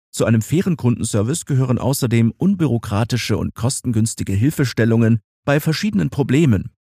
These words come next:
die Entlastung und Unterstützung bei der Bereitstellung der Bauunterlagen und allgemein eine schnelle und zuverlässige Reaktion auf gestellte Kundenwünsche.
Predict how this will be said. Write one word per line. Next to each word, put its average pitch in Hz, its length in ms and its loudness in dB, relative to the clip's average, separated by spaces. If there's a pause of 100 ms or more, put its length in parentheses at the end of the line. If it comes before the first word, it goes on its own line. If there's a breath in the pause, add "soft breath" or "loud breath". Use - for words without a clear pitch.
(260)
die - 140 -8
Entlastung 175 760 -4 (140)
und 139 200 -4
Unterstützung 160 760 -2
bei 87 120 -6
der 90 100 -8
Bereitstellung 110 720 0
der 98 120 -4
Bauunterlagen 123 800 2 (280)
und - 140 -4
allgemein 165 500 2
eine 87 300 -4
schnelle 110 460 0
und 101 160 -2
zuverlässige 107 720 -2
Reaktion 107 640 -2
auf - 220 -8
gestellte 98 420 -4
Kundenwünsche. - 640 -4